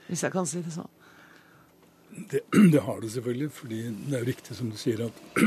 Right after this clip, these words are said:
Speaker 2: <clears throat> smerten døyves jo. Men smerten blir mer annerledes enn, enn, den blir ikke borte. Den blir bare annerledes. Du lærer til å leve med det. Og det er, eh,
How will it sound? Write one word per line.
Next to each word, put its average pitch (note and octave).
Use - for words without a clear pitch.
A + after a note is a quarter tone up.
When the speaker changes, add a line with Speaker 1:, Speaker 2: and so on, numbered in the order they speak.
Speaker 2:
<clears throat> -
smerten -
døyves A2
jo. D3
Men A#2+
smerten -
blir A2+
mer A#2
annerledes A2+
enn, B2
enn, A#2
den A#2+
blir A#2
ikke C3
borte. -
Den A#2+
blir A#2+
bare A#2+
annerledes. G#2+
Du C3
lærer A2
til A2+
å A#2+
leve G#2+
med G2+
det. F#3+
Og C3+
det A#2+
er, A2+
eh, A#2